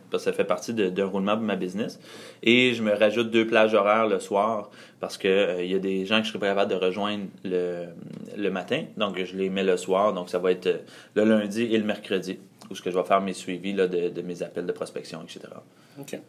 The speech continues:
Speaker 2: parfait. Donc, ça a l'air quand même assez chargé.
Speaker 1: Ouais.
Speaker 2: Donc, si t'avais une boucle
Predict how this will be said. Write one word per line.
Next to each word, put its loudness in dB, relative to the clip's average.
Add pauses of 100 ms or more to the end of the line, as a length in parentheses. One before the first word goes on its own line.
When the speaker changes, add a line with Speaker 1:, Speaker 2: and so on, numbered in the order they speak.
Speaker 2:
parfait. -12 (340)
Donc, -4
ça 0
a 4
l'air 4
quand 0
même 2
assez 0
chargé. 0 (460)
Speaker 1:
Ouais. 6
Speaker 2:
Donc, -2
si -4
t'avais 4
une 2
boucle 2